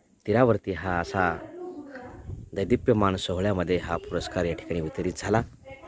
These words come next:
एकीकडं छत्रपती शिवाजी महाराजांच्या घोड्यांच्या टापांनी दणदणून गेलेला हा परिसर, तर दुसरीकडे कराडच्या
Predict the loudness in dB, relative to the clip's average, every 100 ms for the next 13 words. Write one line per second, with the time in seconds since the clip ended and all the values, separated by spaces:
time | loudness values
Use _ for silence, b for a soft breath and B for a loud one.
0 | -16 -14 -14 -16 -14 -12 -8 -2 2 6
1 | 10 10 10 6 -4 -18 -18 -12 -4 0
2 | 2 2 2 2 6 8 8 6 6 6
3 | 6 4 4 4 4 4 4 4 2 2
4 | 2 4 2 2 0 -4 -20 B B B
5 | 2 6 8 10 8 8 8 6 6 6
6 | 4 0 -2 0 0 2 0 -2 -10 -18
7 | -18 -18 -18 -18 -18 -18 -16 -14 -8 -4
8 | -2 0 2 4 2 6 6 8 8 8
9 | 2 -4 -4 -8 -12 -8 -8 -8 2 8
10 | 8 8 6 6 4